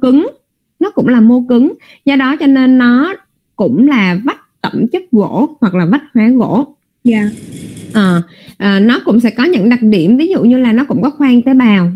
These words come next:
Speaker 1: Bạn thấy là nó có cái khoảng trống nè. À, nó có cái khoảng trống phía bên trong nè, thì nó chính là cái khoang tế bào. Rồi nó cũng sẽ có các cái ống trao đổi y chang như là cái tế bào mô cứng vậy đó, chỉ có điều khác là nó phân nhánh và kích thước nó lớn thôi.
Speaker 2: Ừ, dạ.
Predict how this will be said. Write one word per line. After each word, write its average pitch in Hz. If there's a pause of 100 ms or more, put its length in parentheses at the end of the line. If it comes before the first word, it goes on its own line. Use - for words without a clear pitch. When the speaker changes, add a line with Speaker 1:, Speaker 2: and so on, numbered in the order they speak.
Speaker 1:
Bạn -
thấy 226
là 294
nó 226
có 254
cái 359
khoảng 190
trống 214
nè. 247 (440)
À, 180
nó 202
có 240
cái 294
khoảng 196
trống 214
phía 330
bên 247
trong 220
nè, 180 (360)
thì 180
nó 190
chính 240
là 277
cái 247
khoang 247
tế 269
bào. 208 (320)
Rồi 214
nó 226
cũng 202
sẽ 208
có 226
các 339
cái 392
ống 254
trao 277
đổi 233 (100)
y 277
chang 254
như 247
là 196
cái 202
tế 262
bào 247
mô 196
cứng 196
vậy 320
đó, 165 (200)
chỉ 175
có 277
điều 247 (100)
khác 330
là 220
nó 190
phân 277
nhánh 240
và 240
kích 247
thước 349
nó 285
lớn 240
thôi. 294 (680)
Speaker 2:
Ừ, 233
dạ. -